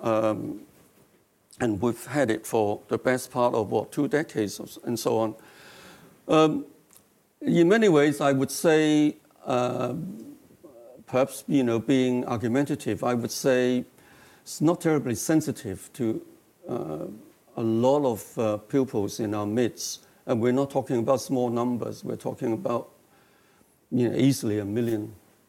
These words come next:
uh, pupils in the system. So something to be chewed over a bit more, I think, for us. So the conceptual issues then, okay?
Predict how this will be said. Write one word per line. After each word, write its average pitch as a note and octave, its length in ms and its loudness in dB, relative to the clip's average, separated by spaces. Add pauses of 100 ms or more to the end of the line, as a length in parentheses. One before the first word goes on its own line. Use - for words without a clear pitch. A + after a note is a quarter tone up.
(180)
uh, - 340 -12
pupils A#2+ 560 -8
in A2+ 100 -4
the G#2 60 -8
system. - 560 -8 (760)
So D#3+ 500 6 (640)
something F3 460 2
to D#3+ 100 0
be A#2+ 260 2 (840)
chewed C#3+ 300 2
over C#3 280 2
a A2 80 -2
bit B2+ 200 0
more, A#2 400 2
I G2+ 80 -4
think, G#2+ 300 -2
for A2+ 180 0
us. A2 320 -2 (1700)
So F3+ 280 6
the E3+ 80 4
conceptual E3 520 2
issues B2+ 540 0
then, G#2 260 -2
okay? C#3 400 0